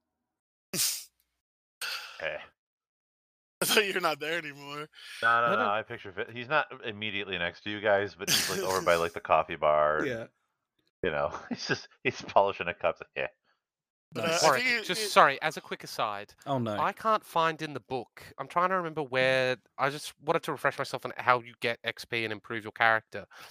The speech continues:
Speaker 3: I just can't find it in the book.
Speaker 4: Why,
Speaker 1: I think
Speaker 4: why'd you
Speaker 1: we
Speaker 4: ask?
Speaker 1: have X P and whatnot. I
Speaker 4: Yeah.
Speaker 1: don't know where you put it.
Speaker 4: It's in your, um, it's at your bottom of your play, uh, playbooks.
Speaker 3: Yeah, yeah, no, I just wanna refresh myself
Speaker 1: Uh,
Speaker 3: on the whole thing.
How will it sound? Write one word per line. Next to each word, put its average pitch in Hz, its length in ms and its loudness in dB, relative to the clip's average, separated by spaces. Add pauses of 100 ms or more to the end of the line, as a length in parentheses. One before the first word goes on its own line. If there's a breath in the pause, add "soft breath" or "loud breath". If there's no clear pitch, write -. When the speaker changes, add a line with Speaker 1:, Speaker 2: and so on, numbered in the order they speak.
(140)
Speaker 3:
I 151 60 4
just 156 100 0
can't 175 240 4
find 160 320 2
it 98 160 -16 (100)
in 113 80 -16
the 113 80 -16
book. 113 240 -12 (960)
Speaker 4:
Why, 123 100 -6
Speaker 1:
I - 20 -12
think - 100 -4
Speaker 4:
why'd 127 200 0
you 131 40 -2
Speaker 1:
we 135 60 2
Speaker 4:
ask? 196 260 2
Speaker 1:
have 165 100 -8
X - 180 -12
P 170 360 -12
and 127 100 -16
whatnot. 127 240 -14
I - 20 2
Speaker 4:
Yeah. 202 140 2
Speaker 1:
don't 190 120 -6
know 208 60 -10
where 160 120 -12
you 151 120 -14
put - 260 -18
it. 107 180 -16 (240)
Speaker 4:
It's 143 180 0
in 190 140 10
your, 151 420 6 (360)
um, 123 420 0
it's 135 140 -6
at 139 80 0
your 139 100 0
bottom 131 300 -4
of 113 80 -6
your 113 120 -4 (140)
play, 135 180 -2 (320)
uh, 90 140 -8
playbooks. - 460 -8 (1080)
Speaker 3:
Yeah, 208 180 6
yeah, 156 180 0
no, 123 120 -6
I 127 80 -4
just 139 160 -14
wanna 139 140 -6
refresh 127 360 0
myself 120 320 -2
Speaker 1:
Uh, 123 40 -6
Speaker 3:
on 117 40 -10
the 113 60 -8
whole 117 140 -4
thing. 131 180 -6